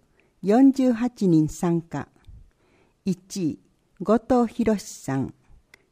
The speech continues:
二位、川瀬清さん。三位、高松武郎さん。女子の部、二十九人参加。一位、福田敏子さん。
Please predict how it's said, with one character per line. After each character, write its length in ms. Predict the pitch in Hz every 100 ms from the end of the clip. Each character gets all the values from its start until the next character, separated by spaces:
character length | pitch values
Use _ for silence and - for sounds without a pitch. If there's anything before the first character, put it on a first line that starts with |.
| -
二 300 | 196 208 147
位、 100 | - _ _ _ _ -
川 280 | 262 247
瀬 220 | - 151 143
清 320 | - 233 208
さ 460 | - - - 135
ん。 180 | 123 - _ _ _ _ _ _ _
三 440 | - - 226 208 147 120
位、 80 | - _ _ _ _ _ _ _ _ _
高 280 | 202 208 277
松 300 | 240 - -
武 300 | 233 - 202
郎 200 | 190 190
さ 280 | 190 - 156
ん。 200 | 135 - _ - - - - _ _ _ _ _ _ _ _ _ _ _ _ -
女 180 | 160 240
子 160 | -
の 180 | 185 139
部、 200 | 120 135 - _ _ _ _ _ _ -
二 200 | 233 277
十 240 | 247 185
九 340 | - - 233 196
人 240 | 151 143
参 340 | - 156 147
加。 240 | 147 - - - _ _ _ _ _ _
一 400 | 180 - - 196
位、 140 | 135 _ _ _ _
福 320 | 233 - 247
田 140 | 240
敏 340 | - 233 - -
子 140 | 143
さ 260 | - 131 123
ん。 160 | -